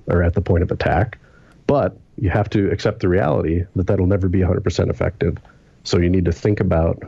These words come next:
you know, what happens in the case where the attacker is successful and gets on the network, and do you have the tools, process, uh, and technology to mitigate the event, uh, before the real damage is done?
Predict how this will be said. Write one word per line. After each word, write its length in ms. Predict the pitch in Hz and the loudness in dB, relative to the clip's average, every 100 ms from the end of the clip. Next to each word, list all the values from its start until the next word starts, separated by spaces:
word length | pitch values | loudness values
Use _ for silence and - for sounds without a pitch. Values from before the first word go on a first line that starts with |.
| - - | -18 -2
you 60 | 80 | 0
know, 80 | |
what 200 | 78 95 | 2 0
happens 600 | 95 95 90 87 82 82 | 2 0 2 0 0 -4
in 200 | - 90 | -2 0
the 60 | 87 | 0
case 320 | - 82 85 | 2 0 2
where 80 | 80 | 0
the 120 | - | 0
attacker 380 | - 90 - - | 0 -2 -2 -2
is 200 | 92 90 | 0 0
successful 680 | - - 90 85 - 80 80 | -2 -2 0 0 0 0 0
and 140 | 92 85 | 0 0
gets 200 | 80 - | 0 0
on 140 | 82 | 0
the 80 | 80 | 2
network, 480 | 85 87 87 87 - - | 0 0 -2 -2 -8 0
and 240 | 87 85 | 0 2
do 140 | 101 | 2
you 160 | 98 95 | 2 2
have 440 | 90 87 80 78 - - | 2 2 2 0 -4 -4
the 140 | 90 | -2
tools, 520 | 82 - 95 85 80 | -2 0 2 2 0
process, 680 | - - 90 85 82 78 - - | -2 0 0 2 0 0 -4 -6
uh, 220 | 90 90 - | -2 0 2
and 160 | 87 | 0
technology 680 | - 87 123 127 85 90 87 - - _ | 0 0 2 2 2 2 0 -2 -20 _
to 140 | 101 | 2
mitigate 460 | 87 110 104 98 92 | 4 4 2 2 2
the 100 | 85 | 0
event, 520 | 82 82 82 - - - - | 2 0 0 -2 -10 -10 -2
uh, 180 | - 90 | 0 0
before 380 | - 87 90 80 | 0 0 0 2
the 80 | |
real 180 | 80 73 | 2 0
damage 340 | 82 - - - | 0 -2 -2 -4
is 120 | - | -2
done? 340 | - - - | -2 -2 -6